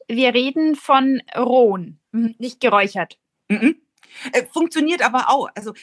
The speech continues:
Speaker 2: das ist das, das Interessante an, an diesem Rezept, also was du an Fisch dazu nimmst.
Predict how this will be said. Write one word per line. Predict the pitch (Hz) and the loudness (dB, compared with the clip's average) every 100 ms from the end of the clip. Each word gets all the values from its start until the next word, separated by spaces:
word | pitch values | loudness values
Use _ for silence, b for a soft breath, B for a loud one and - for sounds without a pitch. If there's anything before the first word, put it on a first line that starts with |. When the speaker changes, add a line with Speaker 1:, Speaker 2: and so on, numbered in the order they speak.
| B | B
Speaker 2:
das | 240 262 | -12 -10
ist | - | -12
das, | 294 - | -12 -12
das | - 254 - | -8 -8 -8
Interessante | - 233 254 254 247 226 285 302 | -8 -6 -4 -4 -2 -2 -2 -4
an, | - 240 | -4 -8
an | - 233 | -8 -8
diesem | 240 269 294 | -8 -8 -8
Rezept, | 269 269 262 262 - | -6 -6 -4 -6 -8
also | 220 214 | -10 -4
was | 196 - - | -6 -6 -12
du | 302 | -10
an | - 240 | -6 -8
Fisch | - 269 - | -6 -10 -10
dazu | - 214 - 311 | -12 -12 -10 -6
nimmst. | 370 190 160 - | -4 -4 -6 -14